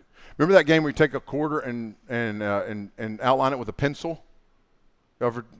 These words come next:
do that trick and see if you can roll that down your nose? Anybody try that? You should try that. I'll, I'll, see me later. I'll,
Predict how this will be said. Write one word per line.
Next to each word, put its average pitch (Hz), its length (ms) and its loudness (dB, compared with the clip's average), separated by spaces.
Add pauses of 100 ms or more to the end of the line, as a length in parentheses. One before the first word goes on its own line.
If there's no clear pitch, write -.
do 135 140 0
that 151 180 2
trick 156 280 -2
and 123 60 -8
see - 140 -8
if 131 60 -8
you 135 60 -8
can 139 100 -6
roll 139 160 0
that 139 160 -2
down 139 180 -4
your 147 140 -8
nose? 143 260 -8
Anybody 127 260 -10
try 135 120 -10
that? - 80 -14
You 107 60 -20 (360)
should - 160 -18
try 131 200 2
that. - 120 -6 (220)
I'll, 147 260 6
I'll, 147 180 8 (300)
see - 260 0
me 151 140 2
later. 131 320 4
I'll, 117 180 0